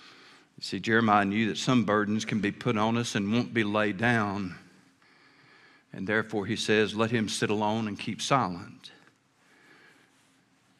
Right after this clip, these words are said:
It'd be good for us to remind ourselves occasionally that every burden does not have to be shared.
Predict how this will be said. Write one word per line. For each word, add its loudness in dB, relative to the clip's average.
It'd -16
be 4
good 6
for 2
us 4
to 0
remind 6
ourselves 0
occasionally 2
that -2
every 4
burden 4
does 0
not 2
have -4
to -10
be -6
shared. -4